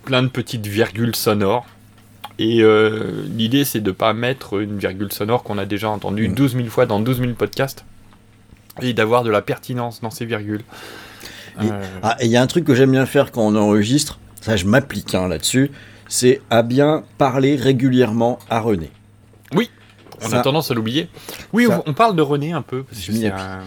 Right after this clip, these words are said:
Speaker 2: Bah, René, c'est, ah, il est bien notre personnage, notre René, là.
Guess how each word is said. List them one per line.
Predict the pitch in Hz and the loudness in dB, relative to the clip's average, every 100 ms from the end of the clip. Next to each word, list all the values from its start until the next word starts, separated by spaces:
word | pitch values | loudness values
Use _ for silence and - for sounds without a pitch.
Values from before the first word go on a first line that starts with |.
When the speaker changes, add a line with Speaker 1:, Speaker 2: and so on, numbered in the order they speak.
| 98 - - - - - | -16 -20 -20 -20 -20 -6
Speaker 2:
Bah, | 110 | 0
René, | 113 143 180 | 4 4 4
c'est, | 190 135 117 | 4 4 4
ah, | 98 | 4
il | 104 | 4
est | |
bien | 98 107 113 | 4 2 2
notre | 92 | -2
personnage, | - 90 - 87 90 90 | -2 -6 -4 -4 -4 -6
notre | 85 - | -10 -6
René, | 90 | -6
là. | 87 | -6